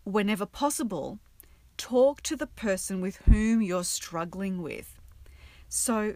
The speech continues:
for instance, let's take the same example, right? Let's say there's a husband and wife, and the intimacy in their relationship is decreasing, and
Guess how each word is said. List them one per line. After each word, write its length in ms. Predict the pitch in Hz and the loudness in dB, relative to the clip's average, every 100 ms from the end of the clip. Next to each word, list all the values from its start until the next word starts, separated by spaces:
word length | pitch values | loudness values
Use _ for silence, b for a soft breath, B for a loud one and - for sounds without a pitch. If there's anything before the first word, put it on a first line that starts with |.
| - | -6
for 240 | - 226 | -2 0
instance, 480 | 214 214 190 175 - | 0 -2 -4 -4 -4
let's 240 | 233 - | -4 -6
take 280 | - 262 240 | -4 -4 -4
the 80 | 202 | -4
same 260 | - 202 | -2 -2
example, 500 | 196 - 160 151 147 | -2 -4 -8 -8 -10
right? 220 | 156 165 - | -10 -8 -6
Let's 160 | 196 | -4
say 100 | 233 | -4
there's 240 | 196 185 180 | -4 -4 -4
a 160 | 170 - B B | -6 -8 B B
husband 360 | 285 269 - 254 | -4 -2 2 2
and 140 | 220 | 2
wife, 500 | 196 190 196 - - - | 0 -2 -2 -6 -14 -10
and 380 | 185 180 175 - B B B B - | -6 -4 -6 -8 B B B B -8
the 180 | 175 | -8
intimacy 560 | 170 247 240 240 226 233 | -2 -2 0 -2 -2 -2
in 100 | 202 | -2
their 120 | 185 | -2
relationship 720 | 170 151 160 - 175 - 170 - | -4 -6 -6 -6 -4 -6 -8 -10
is 260 | 165 147 - | -8 -8 -6
decreasing, 880 | 254 247 - 175 170 - 180 175 170 | -4 -4 -4 -6 -6 -6 -6 -6 -8
and 320 | - 170 165 | -8 -6 -8